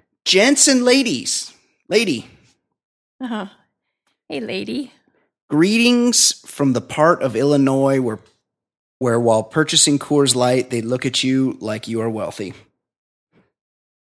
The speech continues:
Speaker 1: Parentheses, not Chicago.
Speaker 2: <laughs>
Speaker 1: I used to listen to Brian and Travis when I lived in Houston and have since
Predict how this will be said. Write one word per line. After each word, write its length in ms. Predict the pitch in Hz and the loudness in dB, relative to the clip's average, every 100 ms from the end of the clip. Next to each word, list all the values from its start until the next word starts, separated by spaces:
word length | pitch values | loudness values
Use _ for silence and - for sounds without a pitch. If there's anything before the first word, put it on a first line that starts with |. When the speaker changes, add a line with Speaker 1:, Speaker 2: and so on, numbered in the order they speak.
| _ _ | _ _
Speaker 1:
Parentheses, 800 | - 113 110 113 - 110 - - _ - | -4 -2 -2 -2 0 -2 -6 -10 _ -8
not 200 | 120 104 | -4 -2
Chicago. 520 | - 107 95 90 - 139 | -4 -4 -6 -6 -10 -10
Speaker 2:
<laughs> 1400 | 269 233 233 285 226 - _ _ _ - - - _ _ | -8 -8 -8 -8 -10 -12 _ _ _ -20 -20 -20 _ _
Speaker 1:
I 180 | 151 175 | 0 2
used 320 | 214 185 185 | 2 2 0
to 80 | 151 | 0
listen 320 | 127 135 - 127 | 0 2 2 0
to 80 | |
Brian 400 | 95 107 107 117 | -4 -6 -4 -4
and 140 | 110 110 | -4 -6
Travis 500 | - 104 107 104 - | -4 -4 -4 -4 -4
when 80 | 104 | -4
I 80 | |
lived 260 | 101 117 117 | -6 -6 -4
in 120 | 139 | -4
Houston 500 | 131 170 220 - 95 | -4 -4 -4 -4 -8
and 200 | - 95 | -10 -10
have 140 | 98 - | -8 -4
since 720 | - - 156 - - - | 0 0 0 0 -2 -2